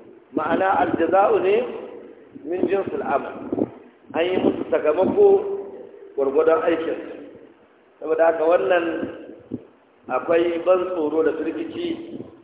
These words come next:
ga duk mutumin da ke aikata mugun aiki ya shiga taitayinsa. Yi ƙoƙari duk wani abin da mun ka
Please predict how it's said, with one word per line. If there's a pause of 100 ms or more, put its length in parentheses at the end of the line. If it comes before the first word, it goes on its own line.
(400)
ga
duk
mutumin
da
ke
aikata
mugun
aiki
ya
shiga
taitayinsa. (1000)
Yi
ƙoƙari
duk
wani
abin
da
mun
ka